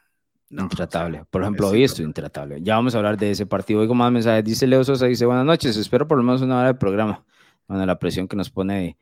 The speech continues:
Speaker 1: <laughs>
Speaker 2: don Leo, eh, por aquí. Eh, Eric, eh, dice, "Hasta los Pats hicieron bien, ver bien a, a los Packers". Y Gary dice por acá, "Patriots y Packers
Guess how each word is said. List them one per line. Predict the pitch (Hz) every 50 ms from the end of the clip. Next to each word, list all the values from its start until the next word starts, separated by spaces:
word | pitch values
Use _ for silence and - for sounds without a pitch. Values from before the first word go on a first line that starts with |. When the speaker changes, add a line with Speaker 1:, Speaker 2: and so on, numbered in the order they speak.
| _
Speaker 1:
<laughs> | - - - - - - 233 - - -
Speaker 2:
don | - 101 98 98
Leo, | 101 101 104 107 107 107 107 107 107 107 110 110 -
eh, | 107 104 104 104 104 104 104 101 98
por | - 117 110 107
aquí. | 107 - - - 170 185 202 214 233 240 233 - -
Eh, | 123 117 117 113 113 110 110 110 110 107 107 107 - _ _ -
Eric, | 95 113 139 165 165 170 175 - - - - -
eh, | 113 110 104 104 104 101 101 95
dice, | 92 101 117 - - 135 147 170 180 - _ _ _ _ _ _ _ _ _ _ _ _ _ _ _ -
"Hasta | 113 113 113 - - 127
los | 123 117 -
Pats | - 143 123 156
hicieron | 160 147 156 156 156 147 131 120
bien, | 135 139 143 147 151 151 156 156 - -
ver | 123 123 131 135 131
bien | 117 127 131 139 139
a, | 139 131 117 107 104 98 90 90 90 - _ _ _ -
a | 98 95
los | 95 98 - -
Packers". | - - 110 107 110 - - 127 123 120 - - - - _ -
Y | 101 98 98 98 98
Gary | 104 104 107 110 113
dice | 117 113 117 117
por | 123 120 117
acá, | 117 110 - - 156 156 160 165 165 165 160 - -
"Patriots | 127 127 113 120 113 107
y | 107
Packers | - - 117 120 - 131 131 127 120 -